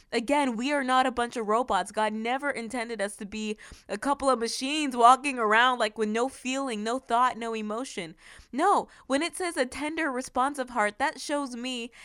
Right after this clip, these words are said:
that God wants us to have a healthy heart.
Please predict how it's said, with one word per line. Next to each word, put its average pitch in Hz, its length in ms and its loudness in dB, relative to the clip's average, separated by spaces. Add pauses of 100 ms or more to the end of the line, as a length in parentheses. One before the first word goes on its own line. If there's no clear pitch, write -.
(140)
that 226 200 -2
God 285 360 4
wants 285 260 -2
us 277 260 0
to 247 120 0
have 196 340 -2
a 196 160 -4
healthy 214 540 -6
heart. 226 400 -4